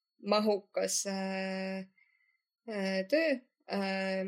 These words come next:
mida ma olen siis kaks aastat teinud, kusjuures, äh, kõigile teadmiseks, selle eest saab ka Tartu Ülikooli üliõpilasesindus palka.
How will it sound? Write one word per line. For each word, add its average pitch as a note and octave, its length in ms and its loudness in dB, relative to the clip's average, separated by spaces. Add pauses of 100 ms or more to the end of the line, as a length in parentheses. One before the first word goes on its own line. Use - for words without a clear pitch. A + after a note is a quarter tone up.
(140)
mida G3 280 -6
ma F#3+ 100 -4
olen F#3+ 160 -4
siis - 160 -10
kaks G#3 220 -6
aastat G3 240 -8
teinud, G#3+ 320 0
kusjuures, G3+ 520 -6
äh, G3 560 -4
kõigile G3 340 -4
teadmiseks, A3 500 -2
selle G3+ 220 0
eest - 140 -8
saab - 160 -6
ka G3 120 -4
Tartu - 280 -8
Ülikooli - 400 -4
üliõpilasesindus - 720 -10
palka. D#4 420 -2